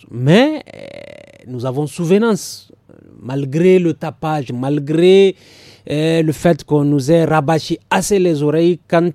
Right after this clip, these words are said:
à, aux avantages multiples liés à l'inauguration de la centrale de Gourou-Banda, à l'épreuve des faits. Qui plus est, à l'époque, c'est, on a, maintenant, ce qu'on sait, c'est, on n'a même pas, on n'est même pas en période de canicule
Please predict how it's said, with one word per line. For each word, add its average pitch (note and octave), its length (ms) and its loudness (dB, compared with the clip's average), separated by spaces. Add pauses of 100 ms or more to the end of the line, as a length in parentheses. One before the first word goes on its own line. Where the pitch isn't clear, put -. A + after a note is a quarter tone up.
(120)
à, C#3 280 -2 (220)
aux B2+ 300 -10
avantages D#3+ 680 -2
multiples E3 680 -2 (360)
liés E3 460 2
à E3+ 100 0
l'inauguration D#3+ 760 0
de D3 100 -4
la C#3 140 -4
centrale C3 440 -6
de A2+ 200 -8 (280)
Gourou-Banda, D3+ 640 -6
à F3+ 80 0
l'épreuve D3 380 -2
des A#2 140 -6
faits. E3+ 260 -2 (720)
Qui G3 120 0
plus G#3 260 2
est, G3 80 4 (160)
à C#3 80 -10
l'époque, C#3+ 300 -6 (180)
c'est, C3 240 -10
on B2 160 -12
a, B2+ 80 -8
maintenant, B2 500 -4
ce C#3 120 -4
qu'on B2 240 -8
sait, B2+ 140 -12
c'est, A2 180 -12 (100)
on A#2+ 60 -18
n'a B2 160 -14
même C3 180 -10
pas, C#3+ 340 -10 (720)
on - 60 -18
n'est C3+ 140 -10
même D3 100 -6
pas D#3+ 140 -6
en D3 60 -8
période D3 340 0
de C3+ 100 -2
canicule C3 480 -8